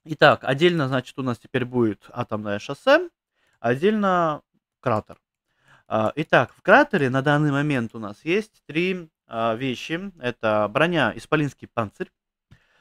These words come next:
А, раз в некоторое время, когда здоровье союзного бойца опускается ниже пятидесяти процентов, хозяин брони связывает себя с этим бойцом и перенаправляет на себя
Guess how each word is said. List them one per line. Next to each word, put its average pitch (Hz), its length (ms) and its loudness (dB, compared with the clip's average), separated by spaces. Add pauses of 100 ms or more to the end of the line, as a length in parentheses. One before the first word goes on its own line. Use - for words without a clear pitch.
(180)
А, 117 260 2
раз 165 200 4
в 156 40 -6
некоторое 127 480 -2
время, 226 360 0
когда 147 280 -2
здоровье 139 380 2
союзного 127 360 -6
бойца 123 280 -2
опускается 120 560 -4
ниже 135 280 -4
пятидесяти - 440 -18
процентов, 233 440 -10
хозяин 147 360 -4
брони 139 220 -2
связывает 127 640 0
себя 117 280 -2
с - 160 -20
этим 113 300 -8
бойцом 107 400 -4
и 104 40 -10
перенаправляет 117 760 -4
на 127 80 -14
себя 151 460 -8